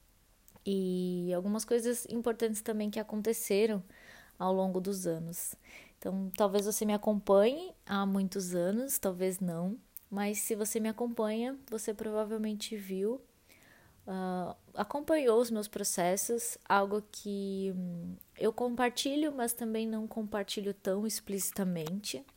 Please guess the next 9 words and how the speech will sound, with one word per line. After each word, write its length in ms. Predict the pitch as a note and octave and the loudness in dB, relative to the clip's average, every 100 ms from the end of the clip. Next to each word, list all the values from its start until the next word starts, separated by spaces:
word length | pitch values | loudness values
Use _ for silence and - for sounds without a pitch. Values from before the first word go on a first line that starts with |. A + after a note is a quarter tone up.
| _ - | _ -8
né? 220 | F#3 G3+ - - - - | -8 -8 -14 -20 -20 -10
Muitas 280 | A3+ B3 D4+ | -4 0 2
coisas 240 | - B3+ | 4 4
aconteceram 560 | A3+ A3 A3 A3 - G3 | 4 0 -2 -2 -2 0
nos 180 | G3 F3+ | 0 -2
últimos 420 | F#3 - F3+ E3+ | -4 -2 6 6
anos 360 | F3 F3 G#3 - - - - - - - - - - | 6 0 -4 -10 -12 -12 -12 -20 -20 -20 -2 -2 -2
e, 380 | - A3+ A3 A3+ | 0 4 4 4
hum, 460 | A3 G#3+ G#3+ G#3 | 2 0 -2 -2